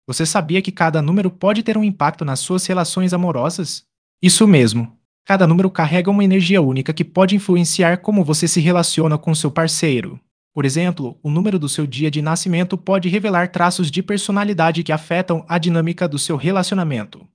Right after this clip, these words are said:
A importância da interpretação numérica no amor. Interpretar os números pode ajudar você a entender melhor seus sentimentos e os do seu parceiro.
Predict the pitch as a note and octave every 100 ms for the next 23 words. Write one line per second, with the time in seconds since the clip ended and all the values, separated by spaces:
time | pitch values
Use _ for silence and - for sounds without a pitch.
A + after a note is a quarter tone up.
0 | _ _ D3 D3+ D#3+ G3 F#3+ G3+ F#3+ D#3+
1 | E3 G3 A3 A3 F#3+ F#3 F3+ - F#3 F#3
2 | E3+ E3+ F#3 E3+ D#3+ D3 F#3 G3 A3 G#3+
3 | G3+ F3+ F3 C3+ C#3+ F#3 F#3 - F3+ F#3+
4 | F#3+ F#3+ D#3+ E3 E3 D#3+ - F3+ G3 F#3+
5 | G3 C3+ E3+ E3+ D3 D#3 D#3+ C3+ F#3 F3+
6 | F3+ D3 D#3+ E3 C#3 C#3 A#2+ B2 C#3+ C3+
7 | F3 F3 - B2 G2 F#2+